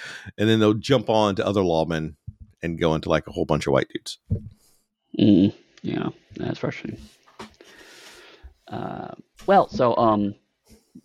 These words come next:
Speaker 2: definitely check out, um, Chris's stuff at Darker Hue. If you want to hear more of us talking about stuff, consider backing the Darker Hue Patreon because, uh,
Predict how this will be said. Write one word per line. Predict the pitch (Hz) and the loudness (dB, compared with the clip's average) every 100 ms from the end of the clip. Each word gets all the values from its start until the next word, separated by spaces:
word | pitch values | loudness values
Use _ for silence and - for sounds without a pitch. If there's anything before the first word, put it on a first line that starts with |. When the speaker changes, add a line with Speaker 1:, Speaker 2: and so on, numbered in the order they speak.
| - | -4
Speaker 2:
definitely | 151 156 | -2 -2
check | 156 151 | -4 -4
out, | 143 135 - - | -2 -2 -6 -4
um, | 120 113 110 104 104 - - - _ - | 0 4 4 2 0 -4 -14 -20 _ -4
Chris's | 156 - 143 | -4 -2 -4
stuff | - - 143 - - - | -4 0 0 -2 -10 -8
at | 117 110 104 - | -4 -2 -2 -4
Darker | 135 127 - | -6 -4 -6
Hue. | - 160 160 151 - - - - - | -2 2 2 2 -2 -10 -16 -16 -2
If | 120 117 | 2 4
you | 143 | 6
want | 143 139 | 4 4
to | 139 | 0
hear | 143 135 | 2 4
more | 135 131 123 254 - 101 - | 6 6 6 4 2 -2 -2
of | 87 | -2
us | 101 101 | -2 -4
talking | - 110 104 | -6 -4 -2
about | 95 92 - | 0 -2 -2
stuff, | - 90 101 - | -2 0 -2 -4
consider | 110 - 156 | -2 0 0
backing | 165 151 151 156 | 2 2 2 4
the | 147 | 4
Darker | 139 - | 2 0
Hue | 151 - 156 | -2 2 0
Patreon | - 170 - 98 95 98 104 | 2 0 0 0 0 -2 -2
because, | 107 - 110 107 107 - | -4 -4 -2 0 -2 -6
uh, | 107 104 | -6 -4